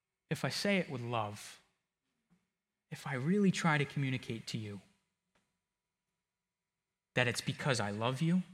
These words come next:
and Jesus loves you and that's why I'm up here, it's all worth it.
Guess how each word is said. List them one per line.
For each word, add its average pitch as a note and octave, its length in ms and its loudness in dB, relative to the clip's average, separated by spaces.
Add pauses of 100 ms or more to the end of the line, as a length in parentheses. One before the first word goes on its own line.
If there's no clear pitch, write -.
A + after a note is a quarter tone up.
(800)
and A2+ 120 -4
Jesus D3+ 480 4
loves F3 300 2
you F#3+ 200 4 (600)
and B2 100 -4
that's B2+ 240 -2
why D3+ 200 2
I'm D#3+ 160 2
up E3 160 -2
here, F#3+ 280 2 (880)
it's - 140 0
all F3+ 180 6
worth F3 300 4
it. - 80 -14